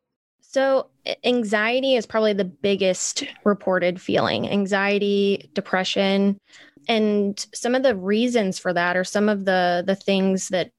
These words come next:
that cause that feeling, um, are the, the feeling that you're, that someone's never gonna get ahead. They're not gonna be able to save for retirement.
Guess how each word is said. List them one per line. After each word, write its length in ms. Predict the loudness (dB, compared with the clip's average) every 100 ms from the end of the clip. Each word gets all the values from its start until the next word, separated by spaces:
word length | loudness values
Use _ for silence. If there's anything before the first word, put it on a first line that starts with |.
| -6
that 200 | -6 -6
cause 480 | -6 -2 0 0 -2
that 220 | -4 -4
feeling, 540 | -2 0 2 0 -2 -6 -20 -20 _ -4
um, 340 | -2 -2 -4 -4
are 100 | 0
the, 280 | 0 0 0
the 100 | -4
feeling 480 | -2 0 2 2 0
that 180 | 0
you're, 280 | 0 -2 -2 -4
that 200 | -4 -4
someone's 280 | -2 0 0
never 220 | 0 0
gonna 160 | -2 -2
get 120 | -2
ahead. 400 | -2 -2 -2 -4 -8 -2
They're 100 | 0
not 140 | 0
gonna 120 | 0
be 80 | 2
able 140 | 2
to 60 | 0
save 300 | -2 -2 -2
for 120 | -2
retirement. 600 | -2 -2 -4 -4 -6 -8